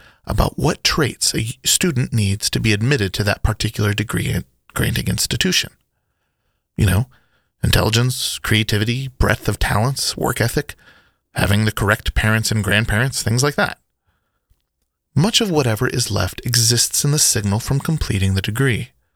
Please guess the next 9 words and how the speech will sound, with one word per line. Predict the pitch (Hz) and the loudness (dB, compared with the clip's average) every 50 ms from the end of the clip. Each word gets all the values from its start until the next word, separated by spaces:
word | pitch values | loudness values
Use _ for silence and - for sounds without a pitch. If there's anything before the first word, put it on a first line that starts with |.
| _ _ _ _ _ _ - | _ _ _ _ _ _ -4
Can | - - | -2 -2
you | 87 87 | 0 0
follow | - - 87 90 95 | 0 0 0 0 2
instructions? | 110 120 - - 151 - - - - - - - - - - - _ _ _ _ _ _ - | 2 2 2 2 2 0 0 -2 -4 -6 -8 -10 -12 -12 -14 -20 _ _ _ _ _ _ -2
Are | - | 0
you | 98 95 95 | 0 0 0
comfortable | - - 110 127 - 139 135 135 143 143 | 0 0 0 2 2 2 2 2 2 0
pulling | - - - 139 135 135 | 0 -2 -2 0 0 0
all-nighters? | 131 - 135 139 135 123 117 107 - - - - - - | 0 0 0 0 2 2 0 0 -2 -6 -8 -8 -10 -12